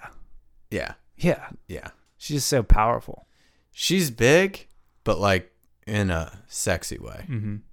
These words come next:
Speaker 1: Like, she'll fuck you up.
Speaker 2: With her ring?
Speaker 1: Yeah. In her sword.
Speaker 2: Yeah.
Speaker 1: Didn't she ride horses a lot?
Speaker 2: Probably.
Speaker 1: Yeah. And had sweet gear.
Speaker 2: Yeah.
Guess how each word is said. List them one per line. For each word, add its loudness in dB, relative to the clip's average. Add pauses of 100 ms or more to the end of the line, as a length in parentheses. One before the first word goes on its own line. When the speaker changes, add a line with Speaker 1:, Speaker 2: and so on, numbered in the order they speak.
(540)
Speaker 1:
Like, -10
she'll -4
fuck -6
you -8
up. -14 (280)
Speaker 2:
With 0
her 0
ring? -4 (800)
Speaker 1:
Yeah. -10 (260)
In -6
her -2
sword. -6 (260)
Speaker 2:
Yeah. -10 (680)
Speaker 1:
Didn't 0
she 2
ride 6
horses 2
a -4
lot? -4
Speaker 2:
Probably. -4 (540)
Speaker 1:
Yeah. -12 (840)
And 0
had -2
sweet 0
gear. 2 (300)
Speaker 2:
Yeah. -8